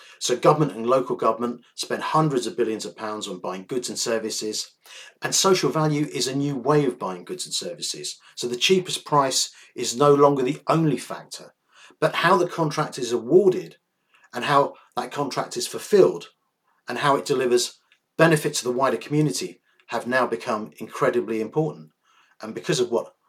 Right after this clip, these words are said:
small businesses already do, it becomes an opportunity, a way of demonstrating what they do and winning business. And to a greater extent, a lot of work has already been done by local government, have been using social value procurement.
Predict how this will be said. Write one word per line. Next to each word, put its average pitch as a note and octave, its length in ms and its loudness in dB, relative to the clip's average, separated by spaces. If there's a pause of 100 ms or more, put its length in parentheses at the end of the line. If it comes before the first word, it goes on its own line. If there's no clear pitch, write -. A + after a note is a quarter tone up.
(160)
small B2+ 280 -4
businesses A#2 460 -4
already G#2+ 380 -10
do, A2 440 2 (460)
it B2 140 -8
becomes A2+ 520 -6 (760)
an - 120 -4
opportunity, - 680 -8 (240)
a A#2 60 -8
way B2 460 2
of - 140 -18
demonstrating B2 640 -2
what F#2 120 -14
they F2+ 120 -10
do F#2 280 -4 (460)
and A2 180 -10
winning A2+ 320 -2 (140)
business. - 640 -4 (540)
And A#2+ 180 -4
to C3+ 100 0
a A#2+ 40 0
greater D3+ 320 2
extent, G2 380 -10 (320)
a A2+ 60 -6
lot D3 240 6
of B2+ 100 0
work A#2+ 300 4
has A2+ 100 -6
already A#2+ 240 4
been G#2 160 -6
done G#2+ 160 -4
by G2+ 140 -6
local C3 440 4
government, - 420 -10
have - 100 -20
been A2 140 -8
using C3+ 540 -4
social - 360 -6
value - 240 -16
procurement. - 500 -20